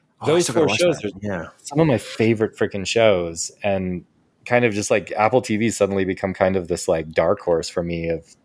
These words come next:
Speaker 2: of I'm watching
Speaker 1: It,
Speaker 2: a lot
Speaker 1: it's
Speaker 2: more stuff on it.
Speaker 1: it's, I mean, it's, it's turning into that now. I feel like each network, regardless of size, has, like, four, five, or six, like, flagship must-watch shows.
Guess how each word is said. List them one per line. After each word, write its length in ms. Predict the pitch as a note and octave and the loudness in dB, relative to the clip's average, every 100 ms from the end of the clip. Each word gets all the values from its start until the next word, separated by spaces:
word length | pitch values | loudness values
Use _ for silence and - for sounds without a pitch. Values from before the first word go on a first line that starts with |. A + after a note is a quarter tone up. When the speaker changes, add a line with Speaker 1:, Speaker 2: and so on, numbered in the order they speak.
| _ - | _ -10
Speaker 2:
of 160 | F#2 | -2
I'm 160 | F#2 - | -2 2
watching 340 | G2+ G#2 G#2+ | 2 4 2
Speaker 1:
It, 80 | F#2+ | 2
Speaker 2:
a 40 | |
lot 100 | F#2+ | 2
Speaker 1:
it's 120 | F#2+ - | 0 -4
Speaker 2:
more 80 | |
stuff 280 | _ - - | _ -16 -12
on 120 | - - | -12 -12
it. 100 | - _ _ _ _ C3+ | -20 _ _ _ _ -2
Speaker 1:
it's, 180 | C#3 - | 0 2
I 40 | |
mean, 120 | B2+ | 2
it's, 140 | B2 - | 0 0
it's 120 | C#3+ | -2
turning 260 | - A3+ D#3 | 0 2 2
into 140 | E3+ | 2
that 140 | A2 F2 | 0 2
now. 140 | F2+ | 0
I 80 | D#2+ | 0
feel 140 | B2 | 2
like 100 | G#2+ | 0
each 240 | F2+ A#2 - | 0 -4 0
network, 540 | G#2 A#2 B2+ B2 - _ _ | 0 2 0 -2 -16 _ _
regardless 460 | F2+ F#2+ G2+ G#2+ G#2 | -10 -4 0 2 2
of 60 | |
size, 320 | - F#2 G#2+ G#2 | 0 2 0 -2
has, 160 | F#2 | -4
like, 140 | F2+ - | -6 -8
four, 480 | - - G2 G2+ G2 | -16 -4 0 2 2
five, 280 | G2+ G2 F#2 | 2 2 0
or 80 | |
six, 280 | F2 F#2+ F2 | 0 0 0
like, 120 | E2 - | -4 -4
flagship 560 | - E2+ E2+ - F2 | -2 0 0 -2 -4
must-watch 480 | E2+ E2 - F2 D#2+ | -4 -6 -4 -4 -2
shows. 440 | - D#2 F#2 - | -2 2 2 0